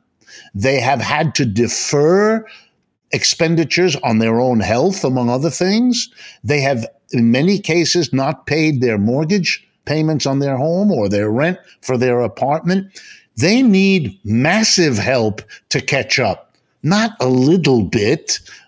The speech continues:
not a nickel and dime over here, not an extra little bit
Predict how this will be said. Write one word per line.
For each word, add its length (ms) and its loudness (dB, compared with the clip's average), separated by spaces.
not 220 0
a 80 2
nickel 420 2
and 160 2
dime 380 2
over 260 -2
here, 460 0
not 220 2
an 260 0
extra 400 0
little 300 2
bit 280 0